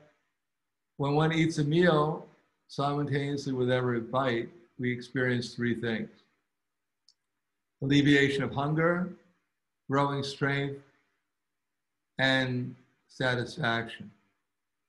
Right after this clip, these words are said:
Similarly, by the practicing devotional service with the right sincerity, with the right mentality, with the right steadiness, with the right enthusiasm, with the right care and attention,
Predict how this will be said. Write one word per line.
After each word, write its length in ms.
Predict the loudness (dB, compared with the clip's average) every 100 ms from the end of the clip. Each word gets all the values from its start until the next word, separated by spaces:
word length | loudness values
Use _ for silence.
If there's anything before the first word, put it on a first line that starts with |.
| _ _ _ _ _ _ _ _ _ _ _ 0
Similarly, 420 | 2 6 4 4
by 200 | 4 2
the 120 | 2
practicing 1200 | 0 2 2 0 -8 -10 -20 _ _ -14 -6 -4
devotional 460 | -2 -2 -2 -2 -8
service 480 | -2 0 0 -2 -6 -12 _ _ _ -4
with 100 | 0
the 60 |
right 240 | 2 2 0
sincerity, 920 | -6 -4 0 2 2 2 2 -2 -6 -12 _
with 100 | -6
the 80 | 0
right 200 | 0 0
mentality, 680 | -2 -4 0 2 2 2 0
with 140 | -2 -2
the 80 |
right 240 | 0 0 -2
steadiness, 920 | -6 -4 -2 -2 -2 -4 -6 -14 -20 _ _ _ _ _ _ _ _
with 80 | -2
the 60 |
right 220 | 2 2 2
enthusiasm, 920 | -2 2 2 2 0 0 -2 -4 -4
with 100 | -2
the 80 | 0
right 320 | 0 -2 -4
care 320 | 0 2 0
and 80 | -2
attention, 720 | -4 -4 -4 -6 -6 -6 -6